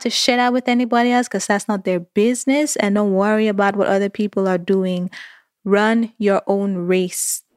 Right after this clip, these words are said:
'Cause I can tell you, I am not sitting here thinking, "What if I did this when," or, "What if I said how I felt?" I am not.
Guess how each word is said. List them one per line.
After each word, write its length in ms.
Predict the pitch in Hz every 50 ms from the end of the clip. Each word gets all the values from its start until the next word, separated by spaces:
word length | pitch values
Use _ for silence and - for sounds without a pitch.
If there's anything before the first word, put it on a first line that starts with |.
| _ _ _ _ _ _ _ _ _ _ _ _ _ _ _ _ _ _ _ _ _ _
'Cause 140 | - 254 240
I 120 | 240 233 254
can 160 | - 339 330
tell 280 | - - 311 294 302
you, 320 | 302 302 320 320 330 349 - _ _ _ _ _ _ _ _ _
I 160 | 247 254 277 311
am 160 | 330 302 294
not 160 | 277 269 262
sitting 340 | - - - 247 - 247 233
here 160 | 208 214 208
thinking, 540 | 202 - 226 220 214 208 - 220 208 202 190
"What 180 | 196 214 247
if 220 | 262 269 240 - -
I 140 | 226 220 208
did 400 | 190 - 214 208 202 185 190 -
this 440 | 190 190 185 180 - - - -
when," 540 | 196 180 190 190 185 185 185 185 185 185 185 - - - - - _ _ _ _ -
or, 400 | - 208 202 202 196 190 185 - _ _
"What 240 | - - 208 233 254
if 200 | 269 247 - -
I 480 | - - 220 220 214 214 214 208 208 196 - _ _ _
said 380 | - - - - 262 247 240
how 220 | 214 220 214 214 208
I 120 | 196 190
felt?" 760 | 190 - - - - 254 226 202 190 170 170 - - - - _ _ _ _ _ _ _ - -
I 160 | - 220 240
am 240 | 240 233 220 208 208
not. 680 | 220 226 214 190 - _ _ _ - - - - -